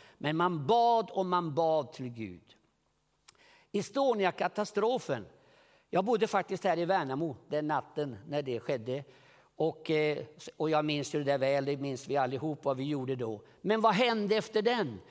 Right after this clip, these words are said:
Jo, man vände sig till Gud. Man gick till, till kyrkan. Kyrkorna blev fulla över hela Sverige och svenska folket vände sig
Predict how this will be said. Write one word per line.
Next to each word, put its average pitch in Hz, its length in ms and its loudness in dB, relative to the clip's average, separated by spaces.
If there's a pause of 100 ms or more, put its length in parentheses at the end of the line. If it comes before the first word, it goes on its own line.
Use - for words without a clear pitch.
(120)
Jo, 233 420 0 (260)
man 226 380 2
vände 196 460 2
sig 202 160 0
till 233 200 -2
Gud. 185 580 -4 (420)
Man 233 220 2
gick 220 420 -2
till, 214 280 0 (280)
till 214 300 0
kyrkan. 208 800 0
Kyrkorna 226 680 0
blev 208 160 2
fulla 185 460 2
över 208 160 2
hela 190 300 2
Sverige 185 640 0 (120)
och 208 240 0
svenska 196 500 0
folket 202 480 -2
vände 170 480 0
sig 143 380 -2